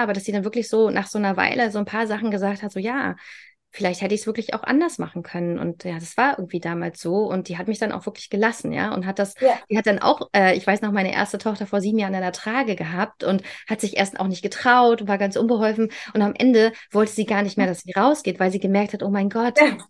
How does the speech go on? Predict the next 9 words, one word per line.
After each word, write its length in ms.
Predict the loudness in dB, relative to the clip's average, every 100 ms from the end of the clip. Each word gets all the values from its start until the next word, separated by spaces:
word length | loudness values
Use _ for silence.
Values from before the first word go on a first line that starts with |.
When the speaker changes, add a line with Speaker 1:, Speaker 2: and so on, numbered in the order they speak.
| -12
Speaker 1:
wie 100 | -8
schön 280 | 0 4 4
ist 300 | 2 0 -2
es 200 | -2 -2
eigentlich, 380 | 2 2 2 -2
dieses 280 | -6 -6 -4
kleine, 360 | 0 6 6
süße 260 | 4 -2 -4
Baby 560 | 0 2 2 2 0